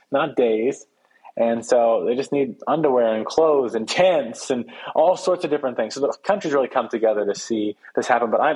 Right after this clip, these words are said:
what I'm most encouraged about is when we see the body coming together to really serve. And it was a, it was a shift for the whole body. Everyone in the country right now, I get calls all day, every day, about people wanting to volunteer and serve. And so we're,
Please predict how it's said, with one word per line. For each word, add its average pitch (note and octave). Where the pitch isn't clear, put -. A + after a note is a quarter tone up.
what C3+
I'm F3+
most C#3+
encouraged A#2
about A2
is G2+
when A2
we A2
see A2
the G#2
body A2+
coming G2+
together G2
to G2
really G2
serve. -
And C3
it D3+
was F3+
a, F#3+
it E3+
was E3+
a E3+
shift -
for E3
the C#3+
whole D#3+
body. D#3
Everyone D#3+
in C#3+
the C3
country D3+
right A2
now, G#2+
I A2+
get A#2
calls B2+
all B2
day, A#2
every A#2
day, A2
about A#2+
people B2+
wanting A2+
to G#2
volunteer A2
and G#2
serve. A#2
And G2
so G#2+
we're, G2